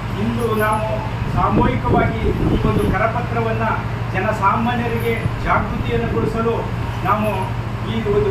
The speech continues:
ಕರಪತ್ರವನ್ನು ಬಿಡುಗಡೆ ಮು-, ಮಾಡೋದ್ರ ಮುಖಾಂತರ ತಮ್ಮ ಮುಖಾಂತರ ಬಿಡುಗಡೆ ಮಾಡುತ್ತಾ ಎಲ್ಲ ಒಂದು ಗ್ರಾಮಗಳಲ್ಲಿ, ಎಲ್ಲ ಒಂದು ವಿಧಾನಸಭಾ ಕ್ಷೇತ್ರದ ಎಲ್ಲ ಹಳ್ಳಿಗಳಲ್ಲೂ ಈ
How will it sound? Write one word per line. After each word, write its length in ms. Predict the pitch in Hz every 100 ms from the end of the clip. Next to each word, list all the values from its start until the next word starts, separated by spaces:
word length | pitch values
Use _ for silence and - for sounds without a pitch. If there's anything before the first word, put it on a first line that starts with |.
| 202
ಕರಪತ್ರವನ್ನು 600 | 214 220 214 214 214 208
ಬಿಡುಗಡೆ 300 | 202 202 220 208
ಮು-, 160 | 202 -
ಮಾಡೋದ್ರ 340 | - 214 202 196
ಮುಖಾಂತರ 380 | - 226 240 233 190 196
ತಮ್ಮ 180 | 214 233 226 - - - -
ಮುಖಾಂತರ 380 | - 226 - -
ಬಿಡುಗಡೆ 320 | - - - 208
ಮಾಡುತ್ತಾ 360 | - - - - - - - - - - 185
ಎಲ್ಲ 140 | 220 262 254
ಒಂದು 160 | 254 226 233
ಗ್ರಾಮಗಳಲ್ಲಿ, 640 | 220 - - 233 233 233 214 214 -
ಎಲ್ಲ 120 | 214 240 254
ಒಂದು 220 | 233 233 214 202 - - - - -
ವಿಧಾನಸಭಾ 440 | - 214 233 - 226
ಕ್ಷೇತ್ರದ 460 | - 226 - 214 220 208 -
ಎಲ್ಲ 160 | 220 226
ಹಳ್ಳಿಗಳಲ್ಲೂ 520 | 214 233 226 233 226 226 214 - - -
ಈ 40 | 208